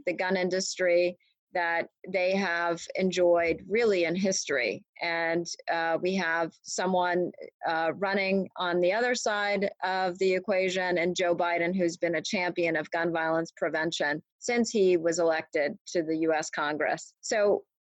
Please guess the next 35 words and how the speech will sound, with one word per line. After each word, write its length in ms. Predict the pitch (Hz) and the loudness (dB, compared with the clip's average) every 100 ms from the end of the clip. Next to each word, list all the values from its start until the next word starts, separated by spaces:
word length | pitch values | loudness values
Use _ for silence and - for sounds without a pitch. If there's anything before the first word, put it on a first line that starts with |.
| - | -10
really, 320 | 214 254 233 202 | 0 2 4 2
this 200 | 214 214 | 0 0
is 140 | 208 | 0
a 60 | 190 | 0
decisive 640 | 190 190 202 208 220 185 | -2 -2 -2 -2 -2 -2
and 180 | 185 180 | 0 -2
determinative 840 | 185 220 190 190 185 - 185 165 | -2 0 0 2 0 0 -2 0
election 560 | 131 170 180 - 185 | 2 2 0 -2 -2
for 240 | 170 185 170 | 0 2 2
our 160 | 170 | 2
issue. 640 | 117 175 - 180 165 160 151 - | 2 0 0 0 2 2 0 -2
And 240 | 175 175 | -2 -2
for 140 | - | -2
folks, 540 | 190 233 220 208 - - | -2 0 2 0 -2 -4
what 180 | 180 104 | 0 2
we 180 | 202 214 | 2 2
encourage 580 | 190 196 185 180 170 - - | 0 0 0 0 -2 -6 -6
all 340 | 208 226 262 247 | -2 2 2 2
voters 420 | 185 175 170 - | 2 2 0 0
to 100 | 180 | -4
do 260 | 165 165 165 | 2 4 4
is 220 | 165 180 | 2 -2
visit 520 | 175 196 214 233 214 196 | -2 0 0 0 -2 -6
vote 380 | 190 180 190 - - _ | -2 2 2 0 -8 _
four 300 | 196 190 202 | 2 4 4
one 320 | 190 185 190 | 2 0 0
one 340 | 175 175 185 196 | 0 0 0 0
dot 240 | 170 175 - | -2 0 2
org 480 | 170 170 196 269 294 _ | 4 4 4 0 -6 _
for 120 | - 190 | -2 0
the 100 | 185 | 2
latest 400 | 185 208 214 202 | 2 0 -2 -2
information 880 | 214 202 185 180 220 247 220 226 220 - | -2 0 0 0 0 0 0 0 0 -2
about 640 | 180 170 175 175 175 156 - - - | -4 -2 -2 0 0 0 -4 -14 -8
how 500 | 208 196 196 196 190 | -4 -2 2 4 4